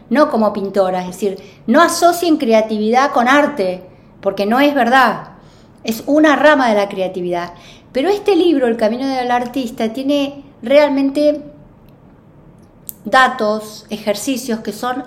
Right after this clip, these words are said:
altamente productivos. Se los súper recomiendo para todos los que quieran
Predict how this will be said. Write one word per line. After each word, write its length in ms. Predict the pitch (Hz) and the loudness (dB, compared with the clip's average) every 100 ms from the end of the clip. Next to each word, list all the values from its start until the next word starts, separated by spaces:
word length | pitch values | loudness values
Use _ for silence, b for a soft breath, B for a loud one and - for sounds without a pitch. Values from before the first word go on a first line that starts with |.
| - | 0
altamente 600 | 269 294 294 262 240 254 | 2 2 0 -4 -4 -6
productivos. 840 | 220 196 190 - 269 233 220 220 B B B | -4 -4 -4 -4 -2 0 0 -2 B B B
Se 120 | - | -8
los 160 | 208 208 | -6 -6
súper 320 | - 294 294 | -4 2 2
recomiendo 400 | 240 214 226 247 | 2 0 0 -4
para 240 | 240 202 196 | -2 -4 -2
todos 160 | 262 | -4
los 100 | 262 | -4
que 140 | 254 226 | -8 -6
quieran 380 | 233 240 240 | -4 -4 -6